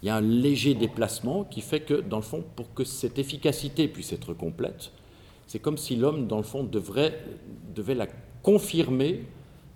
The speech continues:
par ce qu'il était en mesure de, de, euh, de faire, ne le pouvant que parce que lui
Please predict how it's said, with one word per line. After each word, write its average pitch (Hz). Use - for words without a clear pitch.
par 147
ce -
qu'il 135
était 151
en 127
mesure 127
de, 101
de, 92
euh, 85
de 92
faire, 165
ne 131
le 196
pouvant 165
que -
parce -
que -
lui 151